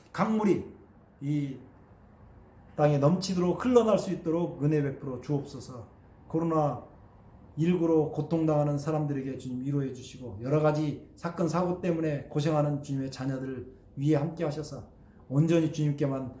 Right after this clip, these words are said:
매어 달릴 수 있도록 은혜 베풀어 주옵소서. 예수님 이름으로 감사하며 간절히 기도드리옵나이다.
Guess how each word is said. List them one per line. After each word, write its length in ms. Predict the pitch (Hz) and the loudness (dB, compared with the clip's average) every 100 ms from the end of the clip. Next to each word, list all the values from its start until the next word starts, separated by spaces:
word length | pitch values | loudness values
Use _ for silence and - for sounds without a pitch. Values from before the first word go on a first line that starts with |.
| - | -4
매어 260 | 135 165 185 | 4 6 6
달릴 240 | 180 175 | 6 4
수 140 | - 170 | 0 -6
있도록 640 | 156 156 175 180 - - 135 | -2 -2 0 -4 -12 -14 -2
은혜 240 | 143 143 | 0 2
베풀어 380 | 127 - 127 120 | 0 -6 -12 -12
주옵소서. 580 | 131 117 - 113 120 107 - - - - - - - | -10 -12 -14 -18 -16 -18 -20 -20 -20 -20 -20 -16 -4
예수님 360 | 131 139 156 147 | -2 0 2 4
이름으로 300 | 143 139 139 | 2 0 -2
감사하며 680 | 131 123 127 123 123 117 | -4 -4 -4 -4 -6 -8
간절히 540 | - 151 160 156 151 143 | 0 2 4 4 2 -2
기도드리옵나이다. 960 | - 147 139 135 139 135 110 110 113 | -2 -2 0 -2 -2 -4 -6 -8 -10